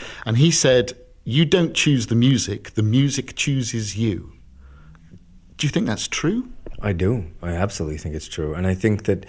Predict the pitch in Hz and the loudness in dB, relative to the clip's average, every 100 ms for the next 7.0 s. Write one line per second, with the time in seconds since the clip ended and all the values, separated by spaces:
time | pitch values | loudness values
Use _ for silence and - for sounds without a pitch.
0 | - - - - _ 82 - 95 98 98 | -20 -20 -20 -20 _ -14 -4 0 0 2
1 | 101 107 104 107 107 - 107 - - 131 | 2 2 2 2 0 -2 -2 -4 -4 -2
2 | 120 85 120 143 170 - - 120 110 - | -2 -2 -2 -2 -4 -4 -2 -2 -2 -6
3 | - - - - - - 147 156 110 123 | -12 -20 -20 -20 -8 0 0 2 2 2
4 | 185 135 107 123 135 85 82 87 117 165 | 2 0 0 0 0 -2 -2 -2 -4 -6
5 | 104 85 101 101 78 - 107 - 76 - | -6 -4 -2 -2 -4 -6 -8 -8 -12 -10
6 | 82 85 85 92 107 - 110 104 76 | -10 -8 -6 -4 -4 -6 -8 -6 -12